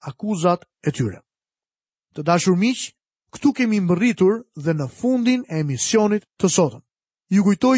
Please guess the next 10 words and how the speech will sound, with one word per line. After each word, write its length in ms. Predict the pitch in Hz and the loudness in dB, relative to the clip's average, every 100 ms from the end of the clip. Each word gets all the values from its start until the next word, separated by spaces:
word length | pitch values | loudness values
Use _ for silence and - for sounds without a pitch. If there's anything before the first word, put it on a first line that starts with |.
| - | 2
që 120 | 226 214 - _ _ | 2 2 -4 _ _
me 140 | 165 160 | -4 -2
mbylljen 460 | 160 247 247 240 | 2 2 2 0
e 80 | 190 | -2
këtij 280 | - 254 262 | -2 -4 -4
emisioni 480 | 247 - 160 139 180 - _ _ _ _ _ | -4 -2 -2 -2 -6 -8 _ _ _ _ _
kemi 240 | 214 214 202 | -2 0 2
përfunduar 720 | 185 - 170 170 240 247 254 - _ | 0 0 -2 2 4 4 2 -6 _
studimin 540 | - - 156 196 254 240 | -14 -8 -2 0 0 0
ton 320 | 180 165 196 | 2 2 0